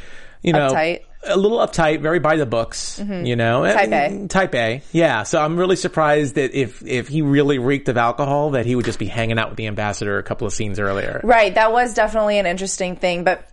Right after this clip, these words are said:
Speaker 2: maybe they were having a drink together. You never know.
Speaker 1: Maybe they were having, I
Speaker 2: It
Speaker 1: mean, we know she smokes, so
Speaker 2: Yeah.
Speaker 1: maybe she drinks on the
Speaker 2: Chain
Speaker 1: job.
Speaker 2: smokes.
Speaker 1: Yeah, chain
Speaker 2: It,
Speaker 1: smokes.
Speaker 2: it was interesting to me, though, that when she asked the entire team at that meeting,
Speaker 1: Mm-hmm.
Speaker 2: staff meeting,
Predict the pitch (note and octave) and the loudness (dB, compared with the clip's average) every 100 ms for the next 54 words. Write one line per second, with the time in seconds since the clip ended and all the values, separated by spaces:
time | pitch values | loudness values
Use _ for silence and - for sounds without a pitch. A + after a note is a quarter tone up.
0 | - - C3+ F#3+ G#3+ E4 A4 A#4 A4 A4+ | -6 -2 -2 0 0 0 2 2 0 -2
1 | A4 E4+ G#4 A4+ F#4 D4+ A#3 A3 A#3 D4 | -2 0 -2 0 2 4 4 2 0 0
2 | D4 D#4 D4+ G3+ F#3+ D3 D3+ D3+ D3+ D3 | 2 2 4 4 4 2 2 2 2 2
3 | - C#3+ D3+ D3+ E3 D#3 E3+ F3+ D#3+ A#2 | 2 2 2 2 0 0 0 2 2 0
4 | - - - E3+ D3 - D3 C#3+ D3 E3+ | -4 -10 -2 4 6 6 4 2 0 -2
5 | E3 E3+ - E3+ D#3+ D#3 D#3+ C#3 - G#2 | -2 -2 -2 0 2 2 2 2 0 -2
6 | C#3+ B2+ - D#4 - D#4 E4+ F4+ F#4+ D4 | -2 0 2 2 4 2 4 2 4 2
7 | D4 - C4 A#3 A#3+ G#3+ G3 G3 F#3+ F#3+ | 0 -2 -2 -2 -2 0 4 4 6 6
8 | F#3 E3+ - - - - G#3 A3 G#3 G3+ | 4 2 -6 -20 -20 -14 -4 0 2 2
9 | G3 F#3+ - B3 A#3+ A3+ G3 F#3+ F#3+ - | 0 -2 -2 -2 0 2 2 2 0 -4
10 | - - G3 F#3+ G3+ F#3+ F#3 F#3 - G3 | -8 -6 -4 -4 0 2 2 0 -6 -8
11 | F#3 F3+ D#3+ - F3 F#3 F3 E3 D#3+ F#3+ | -6 -4 -2 -2 -4 -2 -2 -2 -2 0
12 | F3+ D3 E3+ D#3+ F3+ | 0 -2 -6 -6 -6